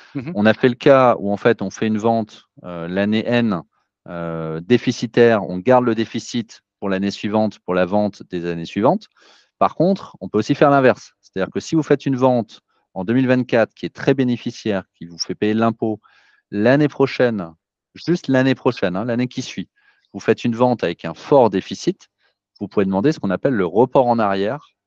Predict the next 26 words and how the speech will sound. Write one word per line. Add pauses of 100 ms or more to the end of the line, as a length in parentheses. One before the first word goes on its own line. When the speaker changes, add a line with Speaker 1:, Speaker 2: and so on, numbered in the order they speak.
(120)
Speaker 2:
de
l'I
S. (140)
C'est-à-dire
vous
Speaker 1:
Hmm.
Speaker 2:
venez
recalculer
l'I
S
de
l'année
précédente,
uniquement
l'année
précédente, (580)
pour
redégager
une
créance
fiscale.
Alors
attention,
cette
créance
fiscale,